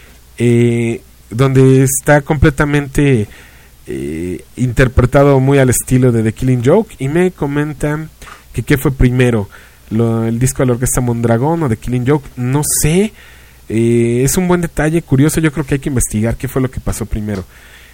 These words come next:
Eh, muy, muy buena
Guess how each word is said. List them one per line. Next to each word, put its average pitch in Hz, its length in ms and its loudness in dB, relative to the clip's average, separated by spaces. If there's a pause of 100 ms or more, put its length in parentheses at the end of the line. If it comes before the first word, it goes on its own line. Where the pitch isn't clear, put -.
(160)
Eh, 95 400 -12 (1300)
muy, 151 360 2
muy 180 220 4
buena 135 600 0